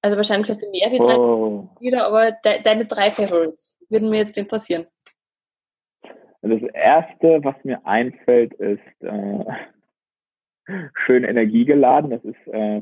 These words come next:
Speaker 2: von Armin van Buuren, Bla Bla Bla. Das
Speaker 1: Mhm.
Speaker 2: ist eins meiner Lieblingslieder. Also egal, was für eine Stimmung ich habe, wenn ich das höre,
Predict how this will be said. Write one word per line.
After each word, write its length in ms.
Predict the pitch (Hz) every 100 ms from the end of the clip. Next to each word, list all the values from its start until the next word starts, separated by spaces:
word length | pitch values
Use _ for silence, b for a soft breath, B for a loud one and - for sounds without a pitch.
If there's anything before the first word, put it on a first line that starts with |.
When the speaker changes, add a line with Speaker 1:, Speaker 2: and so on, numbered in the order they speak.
| -
Speaker 2:
von 140 | 104
Armin 380 | 101 95 113 110 -
van 200 | 101 101
Buuren, 580 | 110 123 135 139 135 _ b b _
Bla 280 | 107 107 110
Bla 320 | 110 110 104
Bla. 440 | 98 107 110 139 170 _ _
Das 220 | 202 113
Speaker 1:
Mhm. 80 | 247
Speaker 2:
ist 140 | - _ _ _
eins 280 | - 107 110
meiner 760 | 110 110 113 113 107 92 87 - - _ -
Lieblingslieder. 800 | 113 120 - 127 - 131 131 117
Also 180 | 113
egal, 280 | 107 107 107
was 120 | 110
für 100 | -
eine 60 | 107
Stimmung 360 | 107 107 113 113
ich 120 | 107
habe, 160 | 107
wenn 80 | 101
ich 80 | 98
das 140 | - - -
höre, 360 | 107 104 101